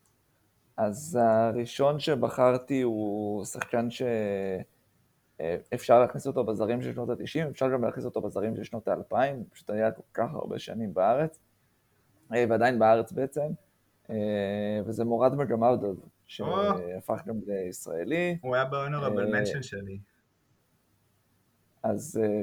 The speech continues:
Speaker 1: כן, אז מ-,
Speaker 2: Mm.
Speaker 1: במכבי פתח תקווה מתשעים וחמש עד אלפיים ושלוש עשרה, שזה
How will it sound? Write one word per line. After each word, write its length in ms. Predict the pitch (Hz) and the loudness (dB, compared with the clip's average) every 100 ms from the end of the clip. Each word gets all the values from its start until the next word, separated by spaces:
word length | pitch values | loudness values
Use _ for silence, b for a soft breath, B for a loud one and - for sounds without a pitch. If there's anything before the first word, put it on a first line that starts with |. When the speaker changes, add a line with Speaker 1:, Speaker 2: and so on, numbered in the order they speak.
| - | 2
Speaker 1:
כן, 220 | 139 113 | 4 4
אז 180 | - 98 | -2 -6
מ-, 40 | |
Speaker 2:
Mm. 240 | 104 98 101 | -4 -4 -2
Speaker 1:
במכבי 600 | 101 98 104 - 120 123 | -2 -2 -4 2 2 2
פתח 100 | - | -4
תקווה 420 | - - 120 117 104 | -6 -4 0 0 0
מתשעים 600 | 113 117 113 110 127 123 | 0 -2 -4 -8 -6 -6
וחמש 360 | - 113 113 | -4 -4 -4
עד 60 | 110 | -4
אלפיים 300 | 104 113 110 | -2 0 0
ושלוש 320 | 95 - 113 127 | -2 -6 -6 -6
עשרה, 340 | - 110 90 | -6 -6 -6
שזה 320 | - - - | -8 -14 -12